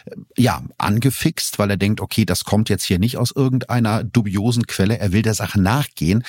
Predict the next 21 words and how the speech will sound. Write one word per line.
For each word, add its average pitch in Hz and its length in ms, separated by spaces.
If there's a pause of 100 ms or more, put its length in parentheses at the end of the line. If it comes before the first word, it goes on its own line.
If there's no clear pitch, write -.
(300)
und 82 180
deshalb 120 400
bittet 131 280
er - 120
die 110 280
Staatsanwaltschaft 92 1300
um 110 120 (100)
Einsicht 104 560
in 101 140
die 92 220
Akten - 420
des 82 200
Falls, - 480
weil 90 80
die 87 100
gibt's - 240
ja 98 80
zu - 140
dem 82 140
Zeitpunkt - 460
schon. 117 260